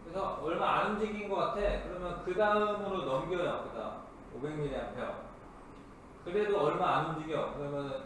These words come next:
오십 밀리암페어 이렇게 큰 거부터 측정해야지 전류계가 뭐 안 망가질 수 있습니다. 자, 그런데 눈금 읽을 때는 오백에 연결했잖아, 오백에.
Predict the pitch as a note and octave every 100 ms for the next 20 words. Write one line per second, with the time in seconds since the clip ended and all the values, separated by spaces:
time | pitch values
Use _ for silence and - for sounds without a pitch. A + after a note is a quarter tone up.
0 | - C3+ E3 D3+ A#2 G#2 A#2 A2 - A2+
1 | - - - - - - C#4 C4+ C4 A3+
2 | G#3 - G3 G3 - G3+ F#3+ F3 D#3+ D#3+
3 | G3 G#3+ A3+ - - - - - - -
4 | - - - - - - D#3 F3 F#3+ F#3
5 | E3 C#3+ B2+ - C3 E3 G3+ F#3+ F3+ E3
6 | - C3 - C#3 A#2 G#2+ - - - -
7 | - - - - - - - - - -
8 | - - B2 G2+ - E3+ F3 F3 E3 G3+
9 | G3 A3 G3+ G3 G#3 G3+ G#3 G3+ A#3 A3
10 | - - - - - - - - - -
11 | - - - - - - - - D3 F3+
12 | G#3+ A#3 A3 F3 F3 G3 G3+ G#3+ F#3+ D#3
13 | D#3+ E3+ D#3 D3+ G2